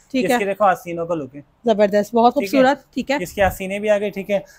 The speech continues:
Speaker 2: अब इसका
Speaker 1: अच्छा,
Speaker 2: जो
Speaker 1: देखने
Speaker 2: most
Speaker 1: में ऐसा लग रहा है
Speaker 2: demanding
Speaker 1: जैसे ये हाथ की कढ़ाई हुई हो,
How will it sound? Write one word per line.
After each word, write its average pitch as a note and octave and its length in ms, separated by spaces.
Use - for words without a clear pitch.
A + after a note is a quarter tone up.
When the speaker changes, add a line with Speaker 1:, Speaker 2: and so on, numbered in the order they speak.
Speaker 2:
अब F3 140
इसका F#3 300
Speaker 1:
अच्छा, C#4 200
Speaker 2:
जो F#4+ 40
Speaker 1:
देखने D4 160
Speaker 2:
most E4 140
Speaker 1:
में F#4 80
ऐसा F4+ 160
लग F4 40
रहा F4 60
है - 20
Speaker 2:
demanding F#4 200
Speaker 1:
जैसे F#4 180
ये F#4+ 80
हाथ C#4+ 200
की F4 160
कढ़ाई C#4+ 320
हुई G3+ 160
हो, G3 160